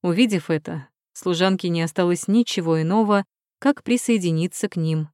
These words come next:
опустившись рядом с паланкином. Занавески скрывали невесту. Интересно, действительно ли она была такой уродливой, робкой и неполноценной,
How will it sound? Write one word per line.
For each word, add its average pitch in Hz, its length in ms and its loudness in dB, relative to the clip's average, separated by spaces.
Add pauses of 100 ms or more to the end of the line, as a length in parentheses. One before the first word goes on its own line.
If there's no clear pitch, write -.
опустившись 202 720 -4
рядом 165 320 0
с - 80 -12
паланкином. 156 800 -4 (840)
Занавески 190 560 0
скрывали 240 480 2
невесту. 156 600 -4 (600)
Интересно, 170 760 0 (580)
действительно 170 680 2
ли 262 120 8
она 254 200 6
была 180 240 2
такой 202 320 0
уродливой, 156 760 2
робкой 165 760 -2
и 170 100 -2
неполноценной, 165 1040 2